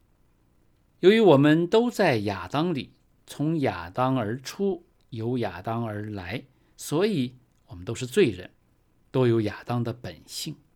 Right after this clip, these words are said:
但当第二个亚当，也就是耶稣基督来的时候，所有在他里面，也就是在基督里的人，都会得到赦免。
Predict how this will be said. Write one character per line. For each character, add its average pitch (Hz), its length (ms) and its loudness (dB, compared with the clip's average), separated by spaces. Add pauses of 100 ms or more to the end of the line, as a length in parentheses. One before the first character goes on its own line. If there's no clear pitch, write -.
(1900)
但 131 180 2
当 127 240 4
第 170 160 4
二 220 260 4
个 110 100 -4
亚 92 180 -6
当， 104 340 -4 (100)
也 110 100 -6
就 139 100 -4
是 117 140 -6
耶 135 100 2
稣 135 140 -6
基 190 280 -6
督 202 300 -6
来 104 220 -2
的 - 100 -8
时 - 180 -12
候， 95 340 -8 (400)
所 123 340 -2
有 104 200 0
在 104 300 -2
他 196 340 -6
里 120 180 -4
面， 90 280 -16 (540)
也 123 280 0
就 143 200 -2
是 131 340 -4
在 127 300 -2
基 202 340 -8
督 233 240 -4
里 156 140 -2
的 107 120 -6
人， 98 280 -8 (560)
都 117 240 0
会 98 340 -8
得 90 180 -14
到 95 140 -14
赦 - 220 -10
免。 92 200 -18